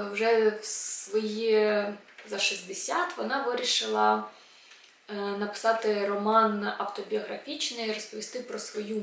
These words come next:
маму, яка покінчила життя самогубством, коли Наташі було всього дев'ять років, здається. І, м, це така, е, реальна історія дівчини, яка не знає нічого про,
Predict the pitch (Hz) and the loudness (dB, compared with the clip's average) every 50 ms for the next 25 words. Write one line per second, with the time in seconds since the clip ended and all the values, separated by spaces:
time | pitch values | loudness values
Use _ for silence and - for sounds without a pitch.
0 | 196 190 196 190 185 185 196 214 277 311 320 311 - - - - - - - - | -6 -6 -10 -8 -6 -6 -6 -4 -4 -6 -6 -6 -10 -14 -14 -14 -14 -14 -14 -10
1 | - 202 208 208 208 - 226 240 254 262 262 262 254 240 226 214 208 - - - | -8 -6 -6 -6 -4 0 4 6 6 8 8 8 8 6 6 2 -6 -10 -12 -14
2 | 220 214 220 233 233 226 226 220 208 196 208 214 - 220 208 - - 214 202 196 | -10 -6 -4 -2 0 0 0 0 0 -2 -4 -4 -4 -2 0 0 -2 -2 -2 -4
3 | 220 214 - - - 202 202 208 208 202 196 202 214 220 214 208 - - - - | -4 -4 -4 -8 -10 -10 -10 -8 -8 -8 -8 -8 -6 -4 -4 -4 -4 -4 -6 -8
4 | 196 190 196 196 196 - - 208 196 190 196 196 196 196 185 - 196 - 202 - | -8 -6 -6 -6 -4 -6 -6 -6 -6 -8 -8 -6 -6 -6 -6 -8 -8 -8 -8 -10
5 | - 254 - 339 339 339 269 - - - 240 226 240 240 240 240 - - 233 220 | -6 -4 -2 -2 -2 -4 -8 -10 -10 -12 -12 -12 -10 -10 -10 -10 -10 -10 -10 -10
6 | 214 - - - - - - - - - - - - - - - 233 226 233 240 | -10 -12 -14 -16 -16 -14 -12 -12 -12 -12 -12 -12 -12 -12 -10 -10 -8 -2 2 6
7 | 233 233 233 226 226 226 226 220 220 220 220 - - - - - 233 233 233 226 | 6 6 6 6 2 0 -2 -2 -4 -4 -4 -6 -4 -4 2 6 10 12 12 12
8 | 226 - - - - - - - - - - - 208 208 202 202 202 202 - - | 10 6 0 -6 -12 -16 -18 -18 -20 -18 -14 -10 -6 -6 -4 -4 -6 -8 -10 -10
9 | - - 214 226 240 240 220 214 214 208 - - - 226 226 226 214 214 208 208 | -4 4 8 10 10 10 10 6 4 2 0 -2 -2 0 0 2 2 0 0 2
10 | 208 208 208 208 208 208 202 190 185 233 269 277 277 - 262 240 226 214 214 208 | 2 2 2 2 2 2 2 0 -2 -6 -6 -2 -2 0 0 0 -2 -2 -2 -2
11 | 202 202 190 - 226 233 233 220 208 208 208 208 208 208 208 220 214 214 220 214 | -2 -2 -2 0 2 2 2 2 0 -2 -4 -4 -4 -6 -4 -2 0 2 2 2
12 | 214 220 214 - - 220 226 214 202 202 - - 208 196 196 202 196 196 | 0 -2 -2 -2 0 0 0 0 0 -4 -6 -4 -2 -2 0 0 -2 -2